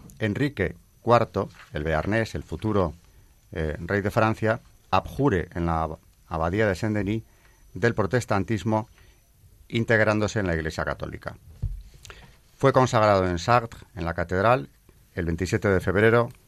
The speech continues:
de mil quinientos noventa y cuatro, y gracias a eso puede entrar finalmente en París el veintidós de marzo de ese mismo año, mil quinientos noventa y cuatro, donde es recibido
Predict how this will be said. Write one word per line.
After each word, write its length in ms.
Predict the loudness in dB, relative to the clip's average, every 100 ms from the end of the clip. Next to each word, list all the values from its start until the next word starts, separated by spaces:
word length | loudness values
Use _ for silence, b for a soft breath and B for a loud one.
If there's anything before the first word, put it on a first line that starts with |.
| -6
de 100 | -2
mil 180 | 0 0
quinientos 440 | 0 0 0 0
noventa 280 | 2 2 0
y 40 |
cuatro, 400 | 0 -2 -2 -12 -16 b b b
y 80 | -4
gracias 440 | 4 2 4 0
a 120 | 2 2
eso 320 | 2 -4 -6 -18 -20 _ -20 -20 _ -20 -20 -20 B B B 4
puede 340 | 6 6 6
entrar 360 | 4 4 4 4
finalmente 560 | 0 0 2 0 0
en 60 | 0
París 340 | 2 2 0
el 80 | -2
veintidós 400 | -2 -2 0 0
de 80 | 2
marzo 420 | 0 0 -2 -6 -4
de 140 | -4
ese 140 | -2 -2
mismo 280 | 0 2
año, 220 | 2 0 -2
mil 160 | -6
quinientos 380 | -4 -4 -2 -4
noventa 260 | -2 -2 -2
y 60 |
cuatro, 360 | 2 2 2 -6 B B B B B B
donde 480 | 0 2 4 4 2
es 220 | 0 -6 -16 -10
recibido 720 | -4 -2 0 2 4 4 0